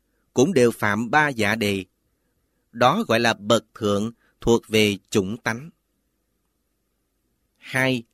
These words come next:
nghề nghiệp. Gồm có hạ, trung,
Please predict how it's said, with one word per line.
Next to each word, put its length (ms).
nghề 340
nghiệp. 280
Gồm 320
có 420
hạ, 460
trung, 320